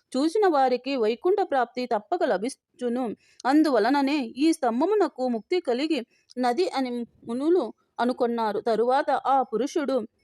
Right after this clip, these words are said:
"ముని పుంగవులారా, నాకు ముక్తి కలిగే మార్గము ఏదైనా ఉన్నదా? ఈ కర్మ బంధము ఎట్లు కరుగును అని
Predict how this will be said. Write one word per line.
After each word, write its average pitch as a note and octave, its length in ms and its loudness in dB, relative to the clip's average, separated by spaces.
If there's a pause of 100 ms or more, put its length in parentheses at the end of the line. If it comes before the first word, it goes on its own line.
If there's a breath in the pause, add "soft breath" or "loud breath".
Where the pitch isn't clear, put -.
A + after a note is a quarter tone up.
(580)
"ముని B3+ 220 2
పుంగవులారా, B3 880 0
నాకు B3+ 280 -2
ముక్తి A3+ 300 -2
కలిగే B3 480 0 (240 soft breath)
మార్గము C#4 420 2
ఏదైనా C4 460 2
ఉన్నదా? A#3+ 560 -2 (1000)
ఈ D#4 160 0
కర్మ C4+ 540 0 (1400)
బంధము C#4 420 4
ఎట్లు B3 320 4
కరుగును C4 520 0
అని A3+ 420 -2